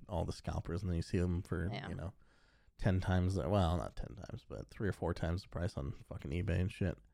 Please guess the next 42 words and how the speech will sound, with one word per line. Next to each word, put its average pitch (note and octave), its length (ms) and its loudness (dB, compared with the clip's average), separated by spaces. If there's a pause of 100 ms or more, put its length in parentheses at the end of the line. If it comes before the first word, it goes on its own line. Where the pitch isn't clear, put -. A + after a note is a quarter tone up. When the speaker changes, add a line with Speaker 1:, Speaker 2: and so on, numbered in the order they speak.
(520)
Speaker 2:
Yeah, A3 240 -2
exactly. G3 680 -6
So - 140 -4
they G#3+ 140 -2
could G#3+ 140 -6
play G#3 180 -6
their G3 160 -4
three G#3 260 -6
games F#3+ 380 -6
that G3+ 120 -2
are F#3 100 -4
exclusives. F#3+ 680 -12 (1000)
Speaker 1:
Yeah. D3 100 2 (380)
Speaker 2:
But F#4 240 12 (460)
Speaker 1:
Returnal's G#3+ 380 12
Speaker 2:
I F#3 80 10
Speaker 1:
good, D#3+ 220 12
you C3 60 12
guys, G#2 340 12
Speaker 2:
digress. A#2 240 8
Speaker 1:
but - 40 -2
not C3+ 360 10
that G2 240 8
good. D#2+ 260 -2 (1200)
Speaker 2:
I C4 120 4
digress. B3+ 420 2
But D4+ 220 12
there D4+ 100 10
is E4 240 4
one D#4+ 200 6
thing C#4+ 180 6
that A#3+ 240 6
is C4 260 6
going A#3+ 220 2
to A#3 80 -2
make A3 180 -2
the A3 100 -2
PlayStation G#3+ 640 -2
five G#3 320 0 (460)
maybe F4+ 320 0
more C4 160 0
appealing, G#3 540 -4